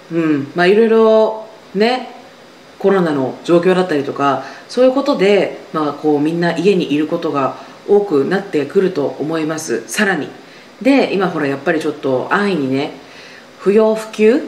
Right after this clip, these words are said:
の外出っていうものをみんなちょっと控えましょうということになって、まあ、東京は明日、土、日、とりあえず週末は、あの、不要不急の外出はや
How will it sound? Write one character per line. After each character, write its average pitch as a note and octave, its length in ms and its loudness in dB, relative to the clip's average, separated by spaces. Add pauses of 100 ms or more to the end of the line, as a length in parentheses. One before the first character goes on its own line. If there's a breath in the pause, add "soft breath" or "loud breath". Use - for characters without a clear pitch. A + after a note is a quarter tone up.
(120)
の A#3 80 2
外 F#3+ 220 2
出 F#3+ 200 -8
っ - 40 -2
て A3 140 -2
い A3+ 80 6
う A3+ 80 4
も A#3 100 2
の A3+ 260 4
を G3+ 80 2
み D#3+ 120 -2
ん D#3+ 80 -4
な D#3 80 -6
ち E3+ 80 -2
ょ - 20 -2
っ E3+ 60 -6
と C3 300 -2 (320 loud breath)
控 E3+ 180 -4
え D#3+ 40 -4
ま D#3+ 120 -8
し - 100 -6
ょ B3+ 120 4
う C4 40 -4
と E3 80 -2
い C3+ 180 0
う - 40 -6 (280 loud breath)
こ F#3 120 -10
と F3 100 0
に E3 100 -2
な E3+ 120 0
っ E3+ 80 -6
て、 D#3+ 400 -2 (260)
ま A3+ 80 2
あ、 A#3 40 -2
東 C4 160 4
京 C4 140 4
は B3 440 0 (120)
明 E3 60 -2 (180)
日、 F3 340 0 (200)
土、 D3 340 2 (140)
日、 C#3 460 -4 (240)
と F#3 80 4
り F3+ 60 4
あ - 40 4
え - 20 2
ず C#3+ 60 -6
週 D#3 260 -2 (100)
末 D#3 140 -6
は、 E3 280 0 (360 loud breath)
あ D3 240 -2
の、 C#3 220 0
不 C#3+ 100 -4
要 D3+ 140 4
不 D3+ 100 -12
急 D3+ 160 -2
の C#3+ 80 -2
外 C#3+ 160 -4
出 D3+ 140 -8
は C#3+ 80 -2
や C3+ 220 -4